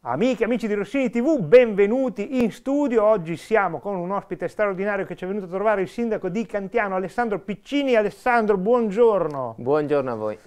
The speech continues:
Speaker 1: Benvenuto a trovarci qua, a portarci l'aria di Cantiano, l'aria dei cavalli del Catri a cui siamo tanto affezionati, ma non solo quella naturalmente. I telespettatori di Rossini T V,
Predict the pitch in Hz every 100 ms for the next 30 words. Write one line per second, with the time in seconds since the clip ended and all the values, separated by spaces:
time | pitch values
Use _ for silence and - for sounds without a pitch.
0 | _ _ - 160 202 190 202 220 190 175
1 | 175 175 190 190 202 - 185 - 214 202
2 | 165 151 160 - 170 180 165 156 175 170
3 | 156 143 190 196 196 185 160 165 165 160
4 | 160 156 151 156 165 165 147 165 196 226
5 | 202 180 165 208 196 180 165 160 170 165
6 | 170 160 160 - 180 202 190 143 156 151
7 | 143 135 - 120 117 110 123 120 117 120
8 | 165 196 202 220 214 208 180 135 127 117
9 | 135 131 147 190 196 165 151 190 170 196
10 | 220